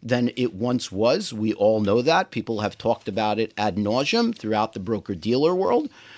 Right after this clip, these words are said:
Um, and so at the end of the day, the downside risk is extreme and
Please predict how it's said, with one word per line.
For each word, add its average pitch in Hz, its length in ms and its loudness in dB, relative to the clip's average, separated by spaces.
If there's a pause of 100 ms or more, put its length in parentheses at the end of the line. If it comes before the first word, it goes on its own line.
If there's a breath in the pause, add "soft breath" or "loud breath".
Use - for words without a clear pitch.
(200 loud breath)
Um, 127 260 2
and 135 160 2
so 160 200 6
at 139 120 2
the 151 160 6
end 202 220 2
of 135 180 -2
the 135 100 -2
day, 120 640 2 (640 soft breath)
the 120 500 4 (360)
downside 139 800 2
risk - 640 -4 (200)
is 117 480 2 (440)
extreme 139 1040 0 (460)
and 202 380 2